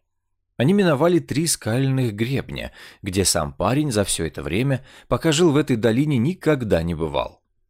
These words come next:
Один из них был испещрен древними выветренными письменами. Андрей краем глаза отметил: они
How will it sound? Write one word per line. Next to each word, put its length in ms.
Один 400
из 160
них 380
был 260
испещрен 680
древними 600
выветренными 920
письменами. 800
Андрей 460
краем 400
глаза 340
отметил: 640
они 480